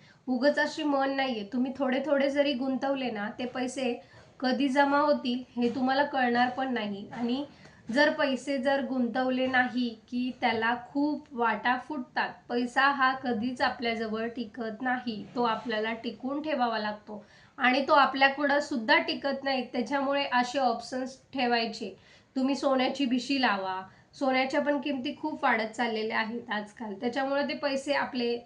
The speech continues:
तिथे इन्व्हेस्ट करा. तर मित्रांनो, हे होते माझे पैसा वाचवण्याचे आठ सोप्या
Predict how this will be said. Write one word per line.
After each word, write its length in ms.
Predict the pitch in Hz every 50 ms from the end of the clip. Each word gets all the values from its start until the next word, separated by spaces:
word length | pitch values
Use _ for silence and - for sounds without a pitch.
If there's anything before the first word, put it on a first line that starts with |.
| -
तिथे 200 | 254 220 - 294
इन्व्हेस्ट 460 | 302 294 277 262 240 233 240 - - -
करा. 240 | 240 214 202 180 165 - - - - - - - - - - _ - -
तर 100 | 254 247
मित्रांनो, 560 | 269 285 277 240 311 311 311 311 285 262 262 269 - - - - _ _ -
हे 120 | 285 294
होते 300 | 294 294 294 294 294 294
माझे 460 | 294 285 277 - 214 226 233 240 269 - - - - _ -
पैसा 420 | 254 240 240 240 - - 277 277
वाचवण्याचे 880 | 277 277 269 285 320 277 277 277 277 269 - 277 240 233 254 - - - _ - -
आठ 300 | - 254 254 254 262 254 - - - - _ _ _ _ _ _ _ _ _ _ _ _ _ _ _ _
सोप्या 680 | - - - 302 277 - - - - - 311 302 302